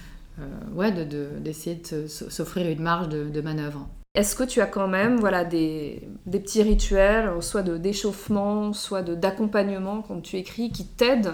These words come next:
Speaker 2: à te mettre dans les meilleures dispositions, euh, pour écrire ?
Speaker 1: Déjà, je commence jamais par, euh, me mettre à ce que je faisais avant, qui est une erreur, je trouve, de me mettre à mon secrétaire pour écrire tout de suite le matin, parce que moi, j'ai très envie d'écrire le matin.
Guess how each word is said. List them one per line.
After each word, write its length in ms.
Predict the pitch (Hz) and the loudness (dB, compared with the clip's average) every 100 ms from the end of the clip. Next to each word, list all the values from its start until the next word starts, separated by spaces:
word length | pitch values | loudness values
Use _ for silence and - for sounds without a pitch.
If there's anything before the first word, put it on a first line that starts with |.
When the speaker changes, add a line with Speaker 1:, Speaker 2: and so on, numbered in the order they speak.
| - | -2
Speaker 2:
à 100 | 185 | -6
te 140 | 180 214 | -4 -4
mettre 120 | 202 | 0
dans 100 | 185 | 0
les 260 | 180 202 - | 0 -4 -4
meilleures 400 | 185 202 196 208 | 0 2 4 2
dispositions, 960 | 190 - - 180 175 - 196 208 240 247 - | 2 0 0 -2 -2 -4 -2 -2 -2 -6 -8
euh, 200 | 170 175 165 | -8 -8 -8
pour 180 | - 180 | -2 -2
écrire ? 300 | 165 - 190 - - - - - - - - - - - 196 | -2 -6 -12 -10 -12 -12 -16 -14 -14 -14 -14 -12 -12 -4 2
Speaker 1:
Déjà, 180 | 240 | 4
je 80 | 285 | 4
commence 280 | - 214 196 | 4 4 6
jamais 220 | 208 240 | 6 6
par, 260 | 254 214 185 | 6 4 4
euh, 120 | 175 | 2
me 140 | 165 180 | 2 2
mettre 260 | 208 214 | 2 2
à 200 | 185 160 | 0 2
ce 80 | 180 | 2
que 100 | 202 | 0
je 60 | - | 0
faisais 240 | 185 208 | 0 2
avant, 200 | 185 214 | 2 2
qui 140 | 220 | 0
est 20 | 170 | -2
une 80 | |
erreur, 300 | 165 160 208 | -2 -2 -4
je 60 | 214 | -4
trouve, 280 | - 202 165 | -2 0 0
de 100 | 156 | 0
me 60 | 170 | 0
mettre 240 | 190 - | -2 -2
à 20 | |
mon 120 | 170 | -2
secrétaire 460 | 165 - - 180 185 | -4 -6 -2 2 2
pour 140 | - | 2
écrire 220 | 165 - - | -2 -2 -8
tout 100 | 196 | -8
de 60 | |
suite 160 | - 185 | -6 -2
le 80 | 175 | -2
matin, 240 | 160 165 | -2 -2
parce 120 | 202 | -4
que 80 | - | 2
moi, 80 | 185 | 2
j'ai 100 | 180 | 2
très 180 | 175 202 | 2 2
envie 140 | 185 | 2
d'écrire 260 | 170 156 185 | 0 -2 -4
le 60 | 165 | -2
matin. 320 | 156 156 190 | -4 -6 -10